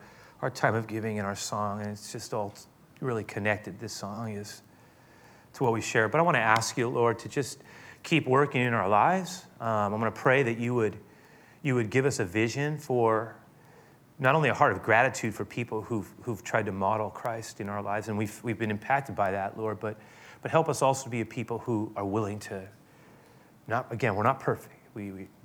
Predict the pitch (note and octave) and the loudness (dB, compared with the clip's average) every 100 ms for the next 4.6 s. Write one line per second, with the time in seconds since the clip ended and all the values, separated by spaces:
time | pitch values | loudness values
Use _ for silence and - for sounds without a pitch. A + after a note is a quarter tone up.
0 | - - G2+ - A#2+ A#2+ C3 - F3 B2 | -20 -16 -12 0 4 4 2 2 2 4
1 | D3 A#2+ G#2 F#2+ - - A#2 A#2 B2 G#2 | 4 2 2 -4 -6 2 4 6 6 6
2 | E2+ G#2 - A#2+ A#2 - B2+ C3 C3 A2 | 2 -4 -6 -6 -6 -6 -2 2 2 2
3 | F#2+ G#2 G2 - - - - A#2 A2+ A#2+ | -4 -6 -8 -10 -12 -12 -8 0 2 2
4 | - G#2+ A2+ A#2 - D3 | -2 -8 -6 -6 -6 -8